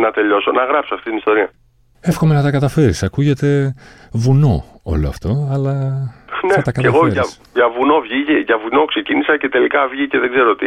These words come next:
Speaker 1: Everest.
Speaker 2: <laughs>
Speaker 1: Όσο πήγαινα, μεγάλωνε, μεγάλωνε, μου λέγανε, «Η επόμενη κορυφή είναι, τελειώνουμε», και συνέχισα, συνέχισα.
Speaker 2: Πού θα
Speaker 1: Τελικά
Speaker 2: πάει;
Speaker 1: δεν ξέρω. Ναι.
Speaker 2: Θα τη φτάσει στην κορυφή. Πού θα
Speaker 1: Για
Speaker 2: πάει;
Speaker 1: να δούμε.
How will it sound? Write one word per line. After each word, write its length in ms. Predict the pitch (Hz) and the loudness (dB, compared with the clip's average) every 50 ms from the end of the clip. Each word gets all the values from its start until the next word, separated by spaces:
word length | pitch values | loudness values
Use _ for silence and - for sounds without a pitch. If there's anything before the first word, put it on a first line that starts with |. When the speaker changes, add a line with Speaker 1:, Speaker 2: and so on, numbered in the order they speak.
| 110 117 123 | 2 2 2
Speaker 1:
Everest. 380 | 110 107 98 87 80 76 - - - - - - - - 110 - - | 2 0 0 0 -2 -2 -6 -8 -10 -10 -10 -10 -4 -4 -4 -4 -4
Speaker 2:
<laughs> 540 | - - 127 - - - - 131 - 127 139 | -2 -2 -2 -2 -2 -6 -4 -2 0 0 0
Speaker 1:
Όσο 140 | - - 127 | 0 0 0
πήγαινα, 320 | - 147 143 143 143 139 139 135 131 - 131 117 | 0 2 2 2 2 2 2 0 -2 -4 0 0
μεγάλωνε, 380 | 117 117 135 139 139 135 120 113 107 113 | 2 2 4 2 2 2 2 2 0 2
μεγάλωνε, 320 | 104 113 123 139 143 135 131 | 2 2 2 2 2 0 0
μου 100 | 127 131 | 0 0
λέγανε, 260 | 131 135 139 135 135 | 0 2 2 2 2
«Η 60 | 131 - | 0 0
επόμενη 260 | 139 143 147 143 135 | 0 0 0 0 0
κορυφή 320 | 131 120 113 113 - 139 135 | 0 0 0 0 -2 -2 0
είναι, 120 | 127 107 | 0 0
τελειώνουμε», 500 | 98 101 98 101 113 127 143 147 147 147 | 2 2 2 4 2 2 2 0 -2 -2
και 140 | 135 - 139 | -2 -2 -6
συνέχισα, 540 | 127 - 131 131 147 139 120 - - 107 95 | -6 -4 -2 0 0 0 -2 -2 -2 -2 -2
συνέχισα. 480 | - - - - 139 139 - - 147 - - - _ _ _ _ _ _ _ _ _ | -2 -2 0 0 0 0 -2 -4 -4 -4 -6 -12 _ _ _ _ _ _ _ _ _
Speaker 2:
Πού 100 | - 127 | 0 0
θα 60 | 117 160 | 2 2
Speaker 1:
Τελικά 180 | 165 - - 147 | 2 2 2 2
Speaker 2:
πάει; 80 | 147 | 0
Speaker 1:
δεν 80 | 151 143 | 2 0
ξέρω. 180 | 143 143 139 - - - _ _ _ _ _ _ _ - - _ _ - | 2 0 0 0 -2 -8 _ _ _ _ _ _ _ -20 -20 _ _ -6
Ναι. 180 | 123 135 123 113 101 - - _ | -2 0 0 0 0 -4 -12 _
Speaker 2:
Θα 200 | _ - - 101 | _ -4 -4 -4
τη 100 | 85 - | -4 -4
φτάσει 280 | - - 104 98 87 | -4 -2 0 0 0
στην 180 | - - 76 73 | -2 -4 -4 -2
κορυφή. 320 | 76 78 78 76 - 78 - - - - _ _ _ | -2 -2 -2 -4 -4 -8 -10 -10 -18 -20 _ _ _
Πού 100 | - 87 | -8 -8
θα 80 | 82 76 | -4 -2
Speaker 1:
Για 120 | - 160 156 | 0 0 2
Speaker 2:
πάει; 80 | 143 | 2
Speaker 1:
να 100 | 123 110 | 0 0
δούμε. 220 | 98 104 101 117 | -2 -2 -4 -4